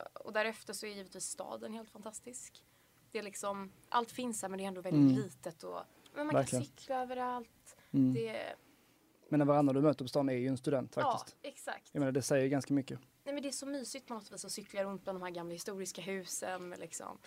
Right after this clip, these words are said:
Speaker 1: lagboken i cykelkorgen och det skramlar lite
Speaker 2: Mm.
Speaker 1: och det är en väldigt härlig miljö. Eh, och sen tycker jag typ s-, alla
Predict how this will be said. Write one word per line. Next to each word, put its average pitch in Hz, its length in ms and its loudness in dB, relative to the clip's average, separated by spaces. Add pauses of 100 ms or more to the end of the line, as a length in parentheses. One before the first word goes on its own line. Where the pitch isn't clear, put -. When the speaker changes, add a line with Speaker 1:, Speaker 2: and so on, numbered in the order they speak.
(120)
Speaker 1:
lagboken 196 520 -2
i 190 60 -6
cykelkorgen 185 840 -2
och 185 60 -6
det 180 60 -4
skramlar 180 320 -2
lite 175 120 2
Speaker 2:
Mm. 127 400 6
Speaker 1:
och 147 80 6 (420)
det 220 100 -2
är - 20 6
en 214 60 0
väldigt 208 200 2
härlig 202 280 2
miljö. 208 400 0 (500)
Eh, - 380 -12 (540)
och 214 60 -8
sen 208 140 -4
tycker - 260 -16
jag - 80 -12
typ - 160 -18
s-, - 280 -8
alla - 280 -12